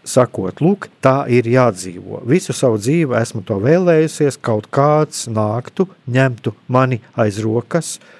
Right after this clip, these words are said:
un sāktu par mani rūpēties.'" E, ļoti interesanti tieši tas, ka viņa raksta, ka visu savu i-, viņa ir,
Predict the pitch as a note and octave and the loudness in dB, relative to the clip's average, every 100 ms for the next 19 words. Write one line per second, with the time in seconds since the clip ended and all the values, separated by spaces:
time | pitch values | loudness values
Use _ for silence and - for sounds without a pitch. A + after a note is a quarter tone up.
0 | _ - C3+ F3+ F3 - - G#2+ G#2+ - | _ -2 0 0 -2 -4 0 2 0 -4
1 | - D3 D3+ _ - A#2 A2 G#2+ G#2+ A#2 | -6 -4 -4 _ -2 0 0 0 -2 -2
2 | A#2+ - _ B2 C3 B2+ A2+ F2+ - A2 | -8 -12 _ 2 2 2 -4 -4 -6 -10
3 | G2 - - - - _ _ _ _ _ | -10 -12 -16 -18 -20 _ _ _ _ _
4 | - - - - C#3 C#3+ C#3+ C3+ C3+ F#3+ | -18 -16 -16 4 6 8 8 6 6 6
5 | E3+ F#3 F#3+ D3 - C3 B2+ C3 D#3 - | 4 2 0 0 2 0 0 0 0 0
6 | D3+ D3+ C#3+ C#3 C3+ - C#3+ E3 - - | -2 -2 0 -2 -4 -4 -2 -2 -2 0
7 | C#3 D3 D#3+ C3+ C3 C#3+ C3+ C#3 C3 A#2 | 2 2 0 -2 -4 -4 -2 -2 -4 -10
8 | - - C#3 D3 C#3 A#2+ | -18 -6 0 2 2 2